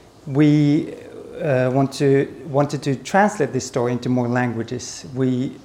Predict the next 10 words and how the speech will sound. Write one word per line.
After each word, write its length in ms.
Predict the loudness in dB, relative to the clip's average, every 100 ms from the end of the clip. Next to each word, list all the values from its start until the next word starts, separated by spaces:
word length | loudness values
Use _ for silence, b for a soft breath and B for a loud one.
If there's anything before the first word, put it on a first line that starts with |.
| -20
tried 420 | -10 2 4 4 2
to 120 | -2
use 320 | -2 -2 -4
a 80 | -8
service 640 | -8 -2 0 0 -4 -8
called 440 | -6 -2 -2 -2 -4
Upwork. 580 | -6 -6 -6 -6 -8 -20 -20 -20 B B B B B B B -20 -16
So 320 | -6 0 2
we, 520 | 4 4 2 0 -4 -16 _ -20 -20 -20 _ -20 -18 -10
uh, 580 | -6 -4 -4 -4 -6